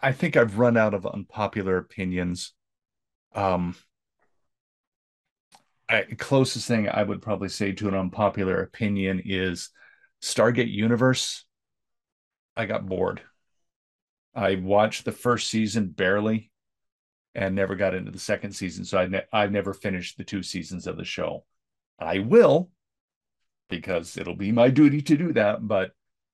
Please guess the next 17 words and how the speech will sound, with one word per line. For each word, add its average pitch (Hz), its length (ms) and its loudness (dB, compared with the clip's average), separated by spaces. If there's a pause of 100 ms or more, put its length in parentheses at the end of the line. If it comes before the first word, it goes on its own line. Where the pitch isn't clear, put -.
(100)
Universe, 127 540 0
I 135 120 -6
even 190 220 -4
tried 170 280 -2
watching 131 420 -2
it 113 60 -6
again 107 340 -4
recently, 101 460 -4
and 92 80 -4
I 101 100 0
kinda 110 260 -6
felt 117 280 -4
the 104 60 -10
same 113 320 -4
thing. 117 200 -2
It's 98 160 -8
like, 104 220 -8